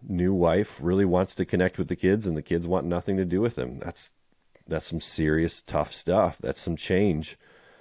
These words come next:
you know, that you have to deal with. And so in thinking through that, there's just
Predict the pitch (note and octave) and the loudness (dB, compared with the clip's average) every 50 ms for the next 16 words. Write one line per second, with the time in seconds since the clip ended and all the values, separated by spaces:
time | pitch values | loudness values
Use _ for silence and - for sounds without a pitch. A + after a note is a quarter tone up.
0 | _ _ _ _ _ _ _ - F2 E2 D#2+ D2+ D2+ D2 E2+ - - E2+ F2+ E2 | _ _ _ _ _ _ _ -2 0 0 2 2 2 2 0 0 2 2 0 0
1 | - - D#2+ D2+ C#2+ F2 F#2 F2+ E2 D2 B1+ - - D#2+ D2+ - G2 F2+ E2+ E2+ | 0 -2 -6 -2 0 2 4 4 4 2 0 -2 -6 -8 -4 0 2 4 4 2
2 | - - - - - - - - - _ _ _ - _ _ _ _ - A2 A2 | 0 -4 -12 -20 -20 -20 -20 -20 -20 _ _ _ -20 _ _ _ _ 2 2 2
3 | G2 - - A2 A#2+ B2+ - A2 F#2+ F#2 - - F2+ G2 A2+ A#2+ G2 D#2 D2+ G#2+ | 2 4 2 4 4 4 4 2 0 0 0 0 2 4 6 6 6 4 4 2
4 | C3 C3+ B2+ G#2+ F2+ - - | 0 2 0 -2 -4 -4 -10